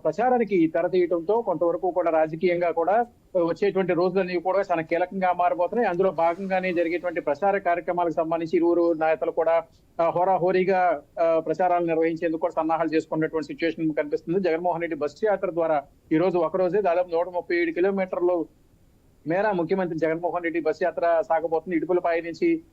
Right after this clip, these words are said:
ప్రత్యేక ప్రార్థనలు, వైఎస్ సమాధి వద్ద ప్రత్యేక ప్రార్థనల తర్వాత ఆయన ఎన్నికలకు సంబంధించినటువంటి ప్రచారాన్ని ప్రారంభించబోతున్నారు. ఆ త-, ఆ తర్వాత సాయంత్రానికి బహిరంగ సభ నిర్వహించేటువంటి ప్లాన్ చేశారు. అదేవిధంగా పలమనేరు నుంచి కూడా, ఆ, ప్రతిపక్ష నేత చంద్రబాబు నాయుడు,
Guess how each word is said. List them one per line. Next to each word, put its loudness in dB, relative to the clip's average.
ప్రత్యేక 0
ప్రార్థనలు, 0
వైఎస్ 0
సమాధి 0
వద్ద 0
ప్రత్యేక -2
ప్రార్థనల 0
తర్వాత 0
ఆయన 0
ఎన్నికలకు 0
సంబంధించినటువంటి -2
ప్రచారాన్ని 0
ప్రారంభించబోతున్నారు. 0
ఆ 2
త-, -2
ఆ 4
తర్వాత -2
సాయంత్రానికి -2
బహిరంగ -2
సభ -2
నిర్వహించేటువంటి -2
ప్లాన్ -2
చేశారు. -2
అదేవిధంగా 2
పలమనేరు -2
నుంచి -6
కూడా, 0
ఆ, 2
ప్రతిపక్ష -6
నేత 0
చంద్రబాబు 0
నాయుడు, 2